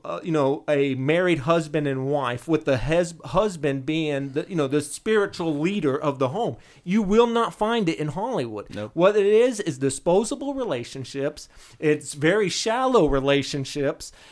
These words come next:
Speaker 1: You know, there, there, there's a lot of appeal to the eye, if you will, and there's,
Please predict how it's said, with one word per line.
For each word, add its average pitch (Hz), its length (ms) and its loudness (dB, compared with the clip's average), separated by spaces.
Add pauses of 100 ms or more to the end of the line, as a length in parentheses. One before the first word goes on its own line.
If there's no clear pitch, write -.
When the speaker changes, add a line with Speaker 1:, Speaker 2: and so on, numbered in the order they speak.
Speaker 1:
You 175 80 -4
know, 170 160 6
there, 160 240 4
there, 160 280 2
there's 147 340 2
a 151 60 -2
lot 156 440 2
of 208 100 -4
appeal 214 480 2
to 196 220 -8
the 170 180 0
eye, 160 300 -4
if 120 160 -6
you 127 140 -6
will, 135 340 2 (180)
and 208 160 2
there's, 185 220 2